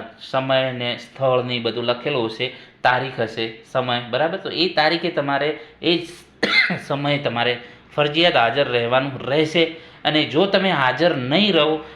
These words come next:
તો નિગમને એમ લાગશે કે આ ભાઈને ઈચ્છા નથી નોકરી કરવાની, એટલે જે નિર્ણય નિગમ લેશે એ ફાઇનલ ગણવામાં આવશે, બરાબર? તો આ રીતનું છે મિત્રો તમારું જે છે ડી વી આજે કમ્પ્લીટ થઈ જશે most ofly.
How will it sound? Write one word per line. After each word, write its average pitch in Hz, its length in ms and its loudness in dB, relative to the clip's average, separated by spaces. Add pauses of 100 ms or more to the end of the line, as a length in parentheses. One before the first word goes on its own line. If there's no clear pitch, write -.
(140)
તો 175 80 4
નિગમને 175 500 2
એમ 160 120 2
લાગશે 147 400 0
કે 139 140 -6
આ 139 160 2
ભાઈને 135 340 -2
ઈચ્છા 127 360 -8
નથી 113 300 -8
નોકરી 110 300 -6
કરવાની, 113 420 -6 (280)
એટલે 185 380 0 (520)
જે 147 300 2
નિર્ણય 185 440 4 (760)
નિગમ 160 380 2
લેશે 165 300 2
એ 143 100 0
ફાઇનલ 131 420 0
ગણવામાં 120 640 -6
આવશે, 147 640 -4 (500)
બરાબર? 165 340 4 (260)
તો 135 80 -2
આ 135 280 0
રીતનું 165 360 0
છે 165 260 0 (260)
મિત્રો 139 280 -4
તમારું 131 440 -6
જે 123 120 -6
છે 117 280 -10 (920)
ડી 151 180 -4
વી 156 200 -4
આજે 127 180 -2
કમ્પ્લીટ 127 360 -6
થઈ 147 240 -6
જશે 156 420 -6
most 131 340 -8
ofly. 165 140 -6